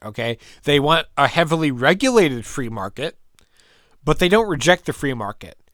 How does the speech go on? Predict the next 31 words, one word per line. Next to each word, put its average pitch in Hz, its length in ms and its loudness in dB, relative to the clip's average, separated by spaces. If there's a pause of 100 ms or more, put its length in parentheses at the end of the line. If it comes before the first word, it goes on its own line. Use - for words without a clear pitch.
(140)
You 117 120 -16
know 196 220 2
who 208 140 -4
rejects 214 360 0
the 208 100 -4
free 226 220 -4
market? 214 460 0 (460)
I 170 220 10
reject 139 500 2
the 113 80 -10
free 120 220 -6
market 98 480 -12 (320)
because, 180 560 4
in 151 140 -6
my 151 160 4
opinion, 120 540 -4 (260)
it's - 180 -6
not 175 260 2
really 147 280 -4
free, 135 520 -4 (200)
and 139 200 -6
no, 151 480 4 (220)
free 208 460 0
voluntary 180 640 4
trading 156 480 4
does 127 220 -6
not 160 240 0
benefit 165 420 -2
everyone, 151 440 -2
Jordan 120 260 -2
Peterson. 110 580 -8